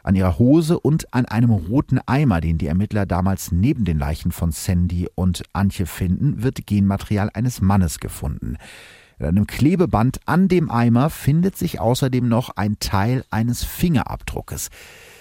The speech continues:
Allerdings wird es noch dauern, bis die Ermittler mit dieser neuen Spur wirklich etwas anfangen können, denn erst neunzehnhundertachtundneunzig wird das Bundeskriminalamt eine zentrale D-N-A-Analysedatei einrichten. Vorerst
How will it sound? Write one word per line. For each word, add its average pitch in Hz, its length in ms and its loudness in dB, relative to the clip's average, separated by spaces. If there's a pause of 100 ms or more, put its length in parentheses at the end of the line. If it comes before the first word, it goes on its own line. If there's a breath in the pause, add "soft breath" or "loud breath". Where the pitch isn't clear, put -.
(120)
Allerdings 117 500 0
wird 117 260 2
es 175 100 -4
noch 151 140 2
dauern, 127 400 2
bis 135 160 0
die 113 100 -2
Ermittler 110 380 2
mit 107 160 0
dieser 117 200 0
neuen 104 240 4
Spur 101 320 0
wirklich 104 320 -4
etwas - 280 -8 (100)
anfangen 90 560 0
können, 110 400 0
denn 110 300 0
erst 117 380 -2
neunzehnhundertachtundneunzig 160 1200 0 (380 loud breath)
wird - 100 -14
das 117 100 -2
Bundeskriminalamt 117 960 0
eine 107 180 0
zentrale 110 800 -2
D-N-A-Analysedatei 107 1800 0
einrichten. 60 640 -6 (520 loud breath)
Vorerst - 640 -2